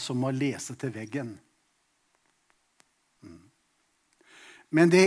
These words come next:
ene besøket ble til flere besøk. Det var andre som var og snakket med han også, det er en, eh,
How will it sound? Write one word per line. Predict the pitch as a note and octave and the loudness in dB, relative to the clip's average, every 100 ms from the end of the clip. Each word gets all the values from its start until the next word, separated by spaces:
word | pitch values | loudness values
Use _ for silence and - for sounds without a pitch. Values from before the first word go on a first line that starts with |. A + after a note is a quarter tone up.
| G3 A3 | 8 6
ene | G#3 D3 D3+ F3 E3 | 6 4 2 2 2
besøket | F#3+ - D#3+ D#3 - E3+ F3+ C#3+ - - - C3 | 0 2 0 -2 -4 -2 0 -2 -10 -20 -14 -2
ble | D3+ D#3 | 0 0
til | D3+ D#3+ D#3 C#3 | 0 0 0 -6
flere | - D#3 E3 E3+ E3+ | -4 0 0 -2 -6
besøk. | E3+ - G#2+ - - - _ _ _ _ _ _ _ _ _ - _ | -6 -6 -10 -14 -20 -20 _ _ _ _ _ _ _ _ _ -20 _
Det | - | -4
var | C#3 E3 | 2 2
andre | C#3+ D3+ | 2 0
som | E3 E3 | 0 2
var | E3 | 0
og | D3+ | 0
snakket | E3+ - C#3 | -4 -4 -4
med | D#3 | -2
han | C#3+ C3+ | 0 -2
også, | - C#3 | -6 -8
det | D3 | -6
er | |
en, | C#3+ C#3+ | -6 -6
eh, | C#3 C#3 C3+ C3+ C3+ | -4 -6 -6 -6 -8